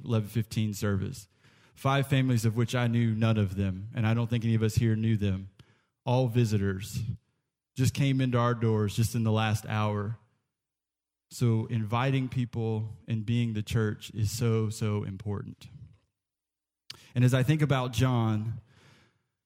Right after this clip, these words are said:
and I think about the gift of what the Gospel of John reminds us of, it's simple. We share our testimony. We invite people to come and see. We grow into something bigger than ourselves. We move beyond ourselves into that larger conversation.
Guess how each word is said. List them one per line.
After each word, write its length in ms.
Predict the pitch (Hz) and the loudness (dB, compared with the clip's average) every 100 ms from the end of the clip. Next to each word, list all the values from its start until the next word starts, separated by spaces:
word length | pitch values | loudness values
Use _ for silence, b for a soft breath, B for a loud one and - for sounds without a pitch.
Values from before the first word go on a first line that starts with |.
| _ | _
and 80 | 127 | 4
I 40 | |
think 200 | 131 151 | 4 4
about 240 | 135 127 113 | 0 0 -2
the 60 | |
gift 340 | 110 131 127 123 | 2 2 2 0
of 100 | 113 | -4
what 200 | 120 - | -4 -2
the 40 | |
Gospel 380 | 117 117 - 120 | 2 2 2 0
of 80 | 107 | 0
John 240 | 117 113 | 0 0
reminds 400 | 110 110 113 107 | 0 0 0 0
us 160 | 101 113 | -2 0
of, 240 | 101 98 | 0 0
it's 120 | 117 | -2
simple. 480 | - 139 117 110 104 - - _ - | 0 -2 -2 -6 -8 -12 -20 _ -4
We 80 | 120 | 0
share 240 | - 135 | 2 2
our 80 | 123 | 0
testimony. 800 | 120 135 113 117 107 104 95 104 - _ _ _ _ _ - | 2 4 4 4 -2 -2 -4 -8 -16 _ _ _ _ _ -2
We 140 | 123 | 0
invite 320 | 117 120 127 | 2 -2 -2
people 220 | - 120 | -2 0
to 80 | 113 | 2
come 240 | 120 123 117 | 4 2 2
and 100 | 104 | -4
see. 380 | - 113 107 113 | -2 -2 -2 -4
We 80 | |
grow 300 | 117 123 127 | 0 2 2
into 180 | 120 113 | 2 0
something 380 | 110 120 117 113 | 0 0 -2 -2
bigger 260 | 113 117 113 | 0 0 0
than 140 | 113 | 0
ourselves. 440 | 110 104 120 113 | -2 0 0 0
We 80 | 120 | 0
move 280 | 127 131 117 | 2 2 4
beyond 400 | 120 120 139 131 | 4 4 4 2
ourselves 500 | 117 104 120 110 107 | 2 2 2 2 2
into 140 | 120 | 0
that 180 | 117 117 | 0 0
larger 380 | 120 117 113 117 | 0 0 0 -2
conversation. 920 | - 113 107 104 120 107 - 80 92 | 0 0 0 -2 0 0 -2 -10 -14